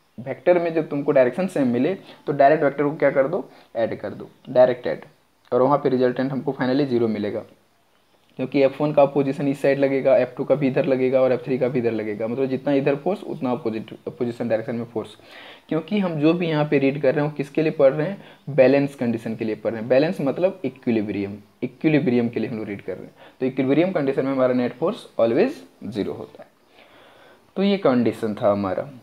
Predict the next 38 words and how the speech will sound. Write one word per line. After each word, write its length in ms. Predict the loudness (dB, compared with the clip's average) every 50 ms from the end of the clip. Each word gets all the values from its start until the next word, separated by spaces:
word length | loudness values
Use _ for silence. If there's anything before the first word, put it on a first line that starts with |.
| _ _ _ _ _ _ _ _ _ _ _ _ _ _ _ _ _ _ -4 -2
ठीक 120 | 0 2
है। 120 | 2 2
अब 200 | 2 2 2 2
कुछ 220 | 0 -2 -4 -2 -2
हम, 260 | -2 -2 -2 0 0
अ, 40 | 2
और 460 | 2 2 2 2 4 4 6 6 6
भी 120 | 4 2
इसी 220 | 0 0 0 -4 -2
से 140 | 0 0 2
related, 380 | 4 4 4 4 2 0 -2
equilibrium 420 | 0 0 -2 0 2 2 2 2 2
से 120 | 0 0
related 340 | 2 2 0 0 -2 -8 -12
free 220 | -8 -4 -2 -2
body 240 | 2 2 2 0 2
diagram 400 | 2 2 2 4 2 2 0 -2
आपको 200 | -2 -4 -4 -8
समझाएंगे। 520 | -8 -8 -12 -12 -10 -12 -14 -12 -14 -16 -18 -20 _ _ _ -6
तो 60 | -6 -6
free 240 | -4 -4 -4 -4
body 260 | 0 2 2 2 2 4
डाय-, 280 | 4 4 4 4 0 0
diagram 380 | 2 2 4 4 2 0 0
क्या 140 | 0 0 0
होता 240 | 0 0 -2 -2 -4
है 60 | -4
उसको 160 | -4 -6 -10
समझो। 420 | -10 -10 -14 -14 -14 -16 -20 -20 -20 _ _ _ _ -20 -20 -20 -20 _ _ -6
यहाँ 160 | -4 -4 -2 -2
पे 60 | -2
एक, 160 | -4 -2 2 4
अ, 360 | 6 8 8 8 8 4 4
normal 460 | 2 2 4 4 4 6 6 4 4
force 340 | 2 0 0 0 0 2 0
आपको 220 | -2 -2 -4 -10
समझना 360 | -8 -8 -8 -6 -6 -6 -6
पड़ेगा, 360 | -6 -6 -6 -6 -6 -8 -8